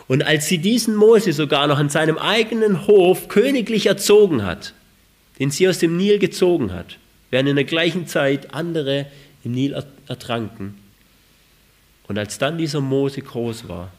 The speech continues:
und das Volk Israel gerettet hat durch Gottes Hilfe, meint ihr, da hat Gott nicht gelacht? Das ist nämlich Gottes Weisheit und Gottes Lachen und auch, ich sage mal, ein Stück weit Gottes Ironie.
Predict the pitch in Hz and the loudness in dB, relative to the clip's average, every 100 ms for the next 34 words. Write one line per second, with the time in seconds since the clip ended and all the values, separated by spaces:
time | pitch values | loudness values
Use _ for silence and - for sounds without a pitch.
0 | _ _ _ _ - 104 98 - 113 117 | _ _ _ _ -14 -14 -12 -6 -6 -6
1 | 139 - 127 120 113 120 117 123 110 107 | -10 -8 -8 -6 -6 -6 -8 -10 -10 -10
2 | 110 - 110 110 - 113 107 90 101 117 | -12 -10 -10 -10 -10 -10 -8 -8 -8 -8
3 | 113 101 104 113 123 - 117 113 98 107 | -10 -8 -8 -10 -12 -12 -14 -12 -12 -12
4 | - 131 131 143 - - _ _ _ _ | -12 -10 -10 -14 -20 -20 _ _ _ _
5 | _ _ _ _ _ _ - 180 - 127 | _ _ _ _ _ _ -4 -2 -4 -10
6 | 110 107 107 - 135 143 - 139 - - | -10 -10 -12 -6 -4 -4 -8 -12 -14 -18
7 | _ _ _ _ _ _ _ _ 104 123 | _ _ _ _ _ _ _ _ -4 -2
8 | 156 156 - 113 113 113 98 123 131 - | -2 -4 -8 -8 -8 -10 -12 -12 -14 -14
9 | - 120 117 117 95 101 - _ _ _ | -10 -6 -6 -8 -12 -12 -16 _ _ _
10 | _ _ _ _ _ _ _ 127 156 147 | _ _ _ _ _ _ _ -4 -2 0
11 | 139 127 - - _ _ - 139 135 117 | 0 -2 -12 -20 _ _ -8 -6 -4 -6
12 | - 143 127 117 - 135 131 - 127 110 | -8 -6 -6 -6 -6 -8 -10 -10 -8 -4
13 | 104 107 98 | -4 -4 -6